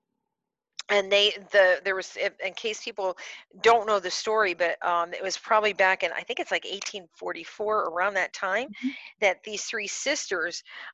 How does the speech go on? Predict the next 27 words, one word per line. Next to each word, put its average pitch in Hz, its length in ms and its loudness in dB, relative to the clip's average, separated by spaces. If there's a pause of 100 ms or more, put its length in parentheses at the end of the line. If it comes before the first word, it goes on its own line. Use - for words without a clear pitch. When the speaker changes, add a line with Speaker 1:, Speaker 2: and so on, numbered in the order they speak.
Speaker 1:
um, 175 360 2
with 190 280 -2
the 185 120 4
Protestant 202 600 2
church, 190 400 -4
everybody 202 460 -2
kind 190 260 0
of 170 100 -8
looking 185 380 -8
for, 165 540 0 (100)
um, 160 300 -2 (100)
a, 175 100 -4 (200)
a 175 40 -6
different 180 300 -4
kind 185 220 2
of 165 80 -4
religion, 175 480 0 (580)
started 226 420 0
to 226 120 -4
experience, 185 1080 0 (140)
um, 175 440 0 (380)
paranormal 208 840 4 (220)
happenings 170 800 -2
within 180 260 0
their 170 160 2
home. 247 600 -2 (760)
Um, 175 420 0